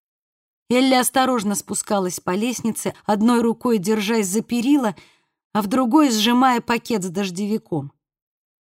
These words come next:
Ей казалось, что её душа отделилась от тела и наблюдает за тем, как материальная оболочка бредёт по ступенькам навстречу своей судьбе.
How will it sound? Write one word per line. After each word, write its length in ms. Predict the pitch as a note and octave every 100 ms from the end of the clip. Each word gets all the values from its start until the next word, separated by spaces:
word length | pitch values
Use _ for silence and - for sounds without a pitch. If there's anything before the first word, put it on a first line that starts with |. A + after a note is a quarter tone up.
| _ _ _ _ _ -
Ей 200 | F#3+ A3+
казалось, 580 | - A3+ G#3 A#3+ A3 G#3
что 180 | - A3+
её 300 | G#3+ G#3+ A#3
душа 340 | A3 - B3
отделилась 840 | - G3 E3 A3+ A#3 A3+ F3 D#3+ F#3+
от 160 | G3
тела 300 | - D4 C4+
и 200 | - -
наблюдает 680 | B3 A#3+ D4 A#3+ C4+ A3 F3+
за 120 | G3+
тем, 280 | A3 A3+ G#3
как 180 | - G3+
материальная 800 | G#3+ A3 B3 A3+ G#3+ G#3 G#3 G#3
оболочка 760 | G#3+ G#3 A#3+ C#4 D#4+ - E3+ -
бредёт 440 | F#3 - D4+ D#4+
по 120 | D4
ступенькам 640 | C#4+ D4 C#4+ E4 D#4+ A#3 G#3+
навстречу 520 | A#3 - - C#4 C4
своей 460 | - A#3+ C4 C4 B3+
судьбе. 600 | - C#4 A#3 A3 E3+